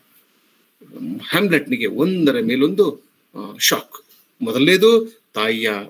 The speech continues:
ಒಂದು ಮರು ಮದುವೆ. ಈಗ ತಂದೆ ಹೇಳ್ತಾನೆ, ತಂದೆ ಪ್ರೇತ ಹೇಳ್ತದೆ, "ಇಲ್ಲ, ನಿನ್ನ ಅಣ್ಣ, ನಿನ್ನ ಚಿಕ್ಕಪ್ಪನನ್ನ ಕೊಂದವನು" ಅಂದಾಗ, "Haste me to know it, that I with wings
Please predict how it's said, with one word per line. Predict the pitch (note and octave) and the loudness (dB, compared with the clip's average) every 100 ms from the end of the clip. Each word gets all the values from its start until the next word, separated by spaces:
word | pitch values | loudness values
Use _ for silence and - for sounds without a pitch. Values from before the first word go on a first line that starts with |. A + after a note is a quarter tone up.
| _ | _
ಒಂದು | G#2 G2 | -10 -4
ಮರು | G#2 C#3+ | 0 2
ಮದುವೆ. | C3+ D3 F#3 G#3+ - - - | 2 2 2 2 -4 -14 0
ಈಗ | G3 F3+ | 2 2
ತಂದೆ | G3 A3+ A#3 | 2 4 6
ಹೇಳ್ತಾನೆ, | E3+ D3+ C3+ D3+ F#3 - _ | 4 2 2 2 0 -8 _
ತಂದೆ | D#3+ E3 F3+ | 0 2 2
ಪ್ರೇತ | F#3 G#3+ | 4 4
ಹೇಳ್ತದೆ, | F#3 D3+ D3 C#3 F#3+ G3+ - - - | 4 0 0 0 -2 -2 -12 -8 2
"ಇಲ್ಲ, | D#3+ D3 | 6 6
ನಿನ್ನ | C3 B2 A#2+ | 4 0 -2
ಅಣ್ಣ, | A2 D#3+ D3+ A2 | 0 0 0 -2
ನಿನ್ನ | B2+ B2 A2+ | 0 0 0
ಚಿಕ್ಕಪ್ಪನನ್ನ | - - - C3+ A#2+ A2 | -2 0 0 0 -2 -2
ಕೊಂದವನು" | G#2+ B2 B2 G#2+ A2 G#2+ | -4 -2 0 2 0 -4
ಅಂದಾಗ, | G#2+ B2+ A2 F#2+ _ _ _ _ - - - | -2 -2 -2 -8 _ _ _ _ -20 -12 2
"Haste | G3+ C4+ C4+ | 4 4 2
me | A3 A3+ | 2 4
to | G#3+ F#3 | 4 4
know | D3+ F3 F#3+ - | 4 2 0 -2
it, | D3+ D3 - - _ _ _ | -2 -2 -16 -18 _ _ _
that | C#3+ D3 G2 - D3+ E3+ | -2 -2 -2 0 2 4
I | D3+ C#3 | 4 4
with | C3 C#3 A2+ | 2 -4 -2
wings | F3+ A#3 A3 | 0 0 -2